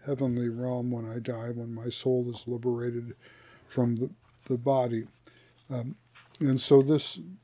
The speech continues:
uh, mature, uh, acceptance of the goodness of human finitude is, is a lesson that Barth is drawing out of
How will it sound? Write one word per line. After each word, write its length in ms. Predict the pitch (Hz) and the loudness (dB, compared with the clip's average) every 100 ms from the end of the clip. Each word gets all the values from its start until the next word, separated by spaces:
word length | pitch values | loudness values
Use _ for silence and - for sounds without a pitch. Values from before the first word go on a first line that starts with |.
| 190 | -10
uh, 140 | 143 135 165 _ _ - | -8 -6 -10 _ _ -6
mature, 720 | 131 127 - 180 170 156 - - - | -4 -4 -2 0 2 2 -2 -10 -12
uh, 200 | 156 131 135 - _ - - - | -2 0 -2 -6 _ -20 -14 -10
acceptance 800 | - - 180 185 110 107 - - 240 180 | -6 4 6 6 0 -6 -8 -12 -10 -6
of 180 | 127 | -2
the 100 | 123 | 0
goodness 600 | 131 131 170 151 127 - | 2 6 6 6 0 0
of 120 | 123 - | -2 0
human 380 | 147 135 127 | 2 4 2
finitude 760 | 113 - 165 147 - 117 104 104 _ _ _ _ _ _ | 0 0 2 2 0 -4 -6 -8 _ _ _ _ _ _
is, 360 | 127 127 - - | 6 6 4 -6
is 360 | 151 127 - - 214 190 | -4 -4 -4 -12 -16 -14
a 160 | 139 131 | -10 -4
lesson 600 | 123 123 160 - 135 113 | 0 2 2 2 0 0
that 240 | 117 117 117 | -2 -4 -2
Barth 300 | 127 131 - | 0 2 2
is 160 | 117 | -2
drawing 400 | 104 131 123 120 | 0 0 0 -2
out 260 | 120 139 135 | -2 0 0
of 240 | 107 101 | -2 -6